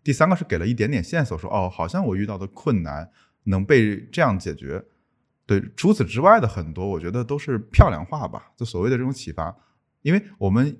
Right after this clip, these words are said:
以终为始来看，这是我在那个笔记的方法那本书里写的，就如果这些信息或者这些意义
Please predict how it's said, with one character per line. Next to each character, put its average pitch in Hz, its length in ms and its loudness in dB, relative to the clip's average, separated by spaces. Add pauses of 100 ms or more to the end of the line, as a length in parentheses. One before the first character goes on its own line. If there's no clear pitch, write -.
(120)
以 104 180 -2
终 160 160 0
为 139 120 2
始 170 140 -4
来 73 140 -8
看， - 180 -12
这 127 140 2
是 120 80 0
我 95 100 2
在 104 220 -2
那 107 160 -4
个 95 80 -4
笔 - 120 -14
记 98 120 -12
的 101 80 -4
方 117 120 -2
法 104 100 -2
那 107 80 -4
本 98 140 -6
书 - 140 -12
里 107 120 -2
写 - 160 -8
的， 64 200 -10 (520)
就 131 100 4
如 107 200 4
果 123 160 4
这 107 140 -4
些 127 140 -2
信 127 240 0
息 110 160 -6
或 113 120 0
者 92 60 -2
这 98 80 -4
些 113 100 -4
意 113 300 -4
义 85 140 -8